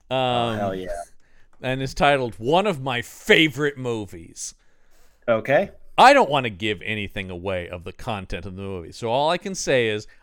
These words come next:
Speaker 1: I just love Pierce's performance in it, the melody of the main theme, also the story of Pierce's character. Additionally, the movie is very suspenseful most of the time.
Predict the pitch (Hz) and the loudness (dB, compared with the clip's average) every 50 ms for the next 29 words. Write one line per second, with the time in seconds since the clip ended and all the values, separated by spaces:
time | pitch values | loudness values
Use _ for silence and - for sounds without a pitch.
0 | - - 87 87 87 87 - 90 - - 92 95 95 101 107 113 120 - - - | -16 -12 -10 -10 -10 -10 -12 -14 -14 -12 -10 -8 -4 -2 -2 -2 -4 -6 -6 -2
1 | 127 120 117 - - 151 - - 190 - - - 196 196 202 202 208 202 - - | -2 -2 -2 -4 -8 -10 -8 -8 -10 -8 -6 -2 0 0 0 0 -2 -4 -4 -4
2 | 202 196 202 214 196 - - - - - - 110 123 135 123 120 117 113 110 131 | -2 -2 -2 -4 -6 -8 -14 -18 -20 -20 -8 -4 -4 -4 -2 -2 -4 -2 -2 0
3 | 156 180 185 214 220 233 233 202 196 269 269 247 247 240 247 262 262 285 320 - | 0 0 0 0 2 2 2 2 2 0 2 2 2 2 2 0 -2 -4 -6 -6
4 | 196 254 240 226 214 208 208 202 202 226 - - - - - - - 180 220 247 | -4 -2 -2 -2 -2 -2 -4 -4 -6 -10 -14 -18 -20 -20 -8 0 2 2 2 2
5 | 233 - 240 233 220 180 196 196 - - - - - - - - 262 269 269 247 | 0 0 0 -2 0 0 -2 -2 -2 -4 -8 -8 -10 -6 0 0 2 4 4 2
6 | 175 135 117 104 104 104 - - - 135 131 123 123 - - 131 - - - - | 2 0 -2 -4 -4 -6 -6 -6 -4 -4 -2 -4 -4 -6 -8 -10 -10 -10 -6 -2
7 | 151 143 123 101 90 - _ - - - - - - - - - - - - - | -2 -2 -2 -2 -6 -10 _ -20 -20 -20 -20 -20 -20 -20 -20 -20 -20 -20 -20 -14
8 | - - 135 131 190 277 277 - 339 359 381 359 349 269 320 381 392 381 370 381 | -8 -8 -4 -2 -2 -2 -2 -2 -4 -6 -6 -4 -2 0 2 2 2 4 2 2
9 | 294 247 226 320 359 381 370 339 - 339 - - - 320 370 - - - 139 113 | 0 0 -6 -6 -4 -4 -4 -6 -8 -10 -10 -8 -8 -8 -8 -10 -10 -8 -8 -8
10 | 101 95 - - 92 - - 85 82 82 90 | -10 -10 -12 -16 -16 -16 -16 -18 -18 -18 -20